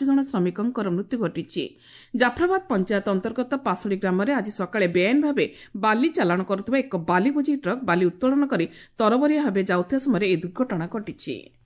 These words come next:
ଆଇସିସି ଚାମ୍ପିୟନ୍ସ ଟ୍ରଫି କ୍ରିକେଟ ପ୍ରତିଯୋଗିତାର ଆଜି ଗ୍ରୁପ୍ ବିରେ ଅଷ୍ଟ୍ରେଲିଆ ଓ ଇଂଲଣ୍ଡ ମଧ୍ୟରେ ମୁକାବିଲା ଜାରି ରହିଛି।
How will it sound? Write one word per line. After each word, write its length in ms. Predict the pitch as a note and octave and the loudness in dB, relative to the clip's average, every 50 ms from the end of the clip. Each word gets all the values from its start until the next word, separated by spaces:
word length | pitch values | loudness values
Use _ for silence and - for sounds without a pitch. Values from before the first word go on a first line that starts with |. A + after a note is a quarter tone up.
| _ - - - - _ _ _ _ _ _ _ - | _ -18 -18 -18 -18 _ _ _ _ _ _ _ -2
ଆଇସିସି 500 | - C4 F4 F4+ F4+ - A4 G#4+ - G#4+ G#4 | 2 2 2 2 2 0 0 0 0 -2 0
ଚାମ୍ପିୟନ୍ସ 400 | - D4+ A3+ G#3 - E4+ F#4 F4 - | 2 2 2 2 2 0 0 0 0
ଟ୍ରଫି 180 | - F#4 F#4 E4 | 2 2 0 2
କ୍ରିକେଟ 260 | - A3 G3 A3+ A3+ A3+ | 2 0 0 0 -2 0
ପ୍ରତିଯୋଗିତାର 580 | - G#3 G3 A#3+ B3 C#4+ F4 F#4 F4 F4+ D4+ C#4+ | -2 -2 0 0 0 0 0 0 0 2 2 4
ଆଜି 240 | G#3+ F#3 F3+ G3+ F#3 | 2 2 0 0 0
ଗ୍ରୁପ୍ 280 | F#3 F#3+ C4+ D#4 D#4 - | 0 2 2 0 2 2
ବିରେ 220 | D#4+ C4 - C4 - - G3 | 4 4 4 2 2 0 0
ଅଷ୍ଟ୍ରେଲିଆ 360 | A3 - - - D4+ D4 D4 | -2 -2 -2 0 0 2 4
ଓ 40 | C4 G#3 | 4 4
ଇଂଲଣ୍ଡ 280 | F3+ F3+ F#3+ B3+ D4 D4+ | 4 2 2 2 2 2
ମଧ୍ୟରେ 220 | D4+ C4+ - A#3 G3 | 2 0 0 0 -2
ମୁକାବିଲା 380 | F3 F3 - A3+ B3+ C4 G3+ E3 | -2 0 -2 0 0 0 0 0
ଜାରି 200 | D#3+ A#3+ A3+ A3 | -2 -2 -2 0
ରହିଛି। 360 | G3 F#3 F3+ F3+ F3+ - B3 | 0 0 -2 -2 -2 -4 -6